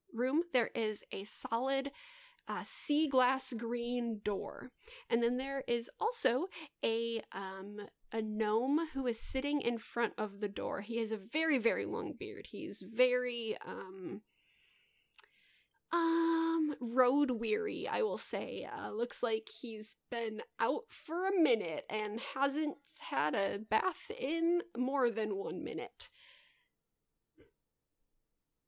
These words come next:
He's kind of hunched against the wall, against this, like, green tile wall next to the door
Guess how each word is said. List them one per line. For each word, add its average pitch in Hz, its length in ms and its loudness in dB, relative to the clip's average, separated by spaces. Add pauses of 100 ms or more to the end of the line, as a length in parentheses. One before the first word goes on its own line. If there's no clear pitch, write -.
He's 262 520 -6
kind 294 200 -2
of 269 100 0
hunched - 640 2 (500)
against 240 500 2
the 254 100 0
wall, 214 680 0 (300)
against 233 280 0
this, 214 140 -8
like, 208 240 -4 (220)
green 220 260 0
tile 208 360 0
wall 202 180 2
next 196 320 -2
to 220 80 -4
the 208 100 -6
door 208 600 -6